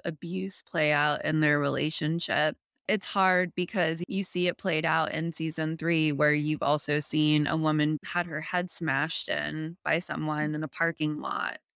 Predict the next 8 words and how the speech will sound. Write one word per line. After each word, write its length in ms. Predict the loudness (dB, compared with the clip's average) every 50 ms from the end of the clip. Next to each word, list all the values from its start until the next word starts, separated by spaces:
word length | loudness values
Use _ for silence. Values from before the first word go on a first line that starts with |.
| _ _ _ _ _
The 80 | -6 -4
domestic 600 | -2 -2 0 0 2 0 0 -2 -4 -8 -8 -4
violence 600 | 0 0 2 2 2 2 0 2 2 0 0 0
in 320 | 0 0 0 0 -2 -4 -6 _ _
Christopher 680 | -2 0 0 0 0 -4 -2 2 4 4 6 6 4 4 2
and 460 | 2 0 0 0 0 -2 -4 -6 -8 -10 _ -2
Adriana's 580 | -2 0 2 2 2 2 2 0 0 -2 -2
relationship 640 | -2 -2 0 0 -2 -2 -2 -4 -4 -2 -4 -6 -8